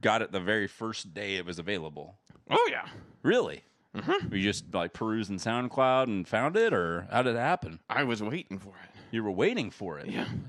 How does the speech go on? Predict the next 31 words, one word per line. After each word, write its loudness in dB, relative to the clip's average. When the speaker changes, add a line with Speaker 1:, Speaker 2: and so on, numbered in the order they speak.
Speaker 1:
Wow. 0
Did 0
you, 2
uh, 4
did 0
you 0
listen 2
to 2
As 0
for -6
the -2
Rest -4
of -8
Us -2
before? 2
Speaker 2:
Yeah. -6
Speaker 1:
Really? 6
Speaker 2:
Yeah. -2
Speaker 1:
I 0
don't 0
think 2
anybody 0
did. -6
Uh, 2
<laughs> -
um, 2
oh, 0
God. 0
So 0
many 2
questions. -6